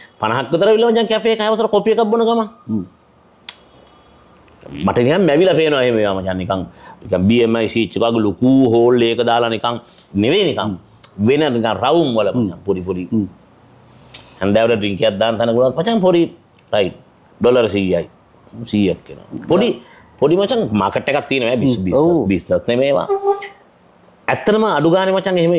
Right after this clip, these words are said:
Speaker 1: බ-, බලාපොරොත්තුවක් තියෙනවද? මොකක් හරි ඉන්ටෙන්ෂන් එකක් තියෙනවද? මේක මෙතනින් එහාට අරන් යන්න මචං ආයෙ එකක් තියෙනවද?
Speaker 2: ඔව්, දැනට එහෙම මේ කියන්නේ <clears throat> ඕගනයිස් වීමක් තියෙනවා. අ, අ, කොහොමත් අපේ, අපි සෝෂල් මීඩියා වල කරන වැඩවලටත් එහෙම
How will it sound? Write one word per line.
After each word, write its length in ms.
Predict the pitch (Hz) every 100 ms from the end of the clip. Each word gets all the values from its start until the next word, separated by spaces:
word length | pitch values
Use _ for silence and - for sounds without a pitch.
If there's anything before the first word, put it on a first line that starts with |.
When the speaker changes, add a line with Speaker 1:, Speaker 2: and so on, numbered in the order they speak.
| 107
Speaker 1:
බ-, 180 | 85 90
බලාපොරොත්තුවක් 720 | 107 120 139 160 160 165 156
තියෙනවද? 400 | 156 156 147 139 147 143
මොකක් 160 | 117 123 139
හරි 100 | 131
ඉන්ටෙන්ෂන් 460 | 113 135 151 147
එකක් 100 | 147 143
තියෙනවද? 380 | 143 143 143 135 143 139 113
මේක 200 | 120 -
මෙතනින් 340 | 110 101 143 127
එහාට 220 | 107 131
අරන් 200 | 147 156
යන්න 160 | 175 175
මචං 200 | 170 156
ආයෙ 120 | 160
එකක් 140 | - -
තියෙනවද? 160 | 135
Speaker 2:
ඔව්, 180 | 127 123
දැනට 280 | 127 131 139
එහෙම 180 | 143 147 123
මේ 280 | 117 113 101
කියන්නේ 380 | 107 101 101 - _ -
<clears throat> 800 | - 113 104 95 87 - - 107
ඕගනයිස් 440 | 113 127 139 139 -
වීමක් 300 | 131 131 131 -
තියෙනවා. 400 | 113 120 87 98 135 165
අ, 120 | 101 85 85 85 87 85 - - - - - - _ _ -
අ, 120 | - - 67 67 65 65 53 -
කොහොමත් 280 | - 135 147
අපේ, 300 | 110 127 131
අපි 220 | 104 131 135 90
සෝෂල් 340 | - 110 107 123
මීඩියා 360 | 127 127 135
වල 120 | 135 127
කරන 280 | 127 120
වැඩවලටත් 600 | 127 123 131 127 131 - 139
එහෙම 180 | 147